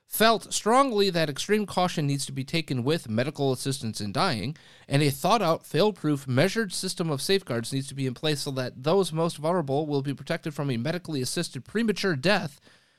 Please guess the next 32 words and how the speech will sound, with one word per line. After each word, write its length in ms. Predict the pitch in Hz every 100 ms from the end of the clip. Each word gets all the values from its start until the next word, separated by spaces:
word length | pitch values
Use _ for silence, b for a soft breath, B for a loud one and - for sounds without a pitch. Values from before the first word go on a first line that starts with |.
| _ _
that 120 | 147 143
could 140 | 185
be 100 | 190
avoided 360 | 151 160 208 165
by 120 | 165
adequate 400 | 151 165 185 180
treatment 380 | - 165 156 151
and 100 | 135
care," 400 | 135 110 90 _ _ _ _ _ -
adding 240 | 135 151
that 260 | 147 143 -
the 100 | 131
government 420 | 120 208 220 190
has 140 | 160
failed 280 | - 151 180
to 100 | 180
deliver 340 | 160 147 147 143
on 140 | 131
promises 420 | 131 127 135 131
such 220 | 131 120
as 80 | 110
safeguards, 560 | - 151 147 139 135 139 - _ _ _ _ -
such 380 | - 160 151 -
that 260 | 135 131
safeguards 520 | - 185 180 117 117 123
would 240 | 123 131
be 300 | 131 123 - -
implemented. 760 | 127 127 113 110 123 123 - - _ _ _ _ 131
Besides 360 | 196 220 202
noting 260 | 226 208 185
that 180 | 170 -
there 160 | 160